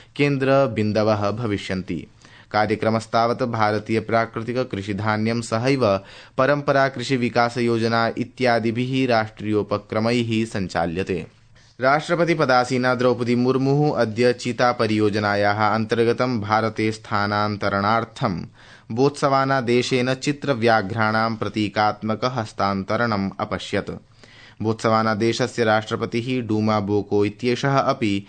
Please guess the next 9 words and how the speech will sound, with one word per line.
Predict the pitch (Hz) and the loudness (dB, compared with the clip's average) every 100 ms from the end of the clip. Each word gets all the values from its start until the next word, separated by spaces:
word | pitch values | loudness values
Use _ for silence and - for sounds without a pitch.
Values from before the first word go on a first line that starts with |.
| - - - | -16 -12 -6
अस्मिन् | 127 139 139 | -4 -4 -4
कार्यक्रमे | 131 127 127 123 131 131 131 123 113 | 0 0 0 -2 -4 -4 -2 0 -2
उपस्थितः | 110 113 113 - 101 107 | -2 -4 -6 -6 -6 -2
आसीत्। | 113 104 92 90 85 85 - _ _ - - - - | -2 -2 -4 -4 -6 -8 -12 _ _ -20 -20 -16 -4
गृहीताः | 127 139 151 147 135 139 139 | 0 2 2 2 0 0 0
व्याघ्राः | 123 123 113 104 139 123 131 | 2 2 0 -2 0 2 2
मूलरूपेण | 123 110 107 110 120 120 120 117 123 | 0 0 2 2 0 0 0 0 -2
घाञ्जीप्रदेशस्य | 107 101 104 104 117 113 101 107 110 117 - 120 | -4 -2 -2 -2 -6 -4 -2 -2 -2 -4 -2 -2
आसन्, | 90 90 - 92 | 0 -2 -4 -6